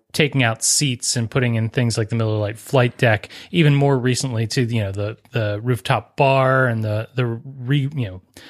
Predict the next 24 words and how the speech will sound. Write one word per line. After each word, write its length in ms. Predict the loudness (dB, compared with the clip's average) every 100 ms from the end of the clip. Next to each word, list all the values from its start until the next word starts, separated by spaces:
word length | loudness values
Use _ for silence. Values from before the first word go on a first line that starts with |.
| -6
new 160 | 2 4
facelift 760 | 4 2 2 2 2 2 2 0
that 300 | 0 0 -2
the 280 | 0 0 -2
Utah 320 | -2 4 2
Street 280 | 4 0 0
has 120 | 0
gotten. 400 | 2 0 -2 -6 -10 -20 0
You 120 | 2
know, 60 | 2
the 240 | 4 4
club 260 | 6 2 4
is 180 | 4 2
working 400 | 0 -2 -2 -4
hard 400 | 0 2 2 0
to 200 | -4 -4 -8
make 400 | 0 4 4 2
changes, 720 | -2 0 2 0 0 -2 -4 -6 -8
uh, 100 | -6
for 140 | -2
the 80 | 2
better 320 | 4 4 2
in 260 | 2 2 2
the 320 | 2 0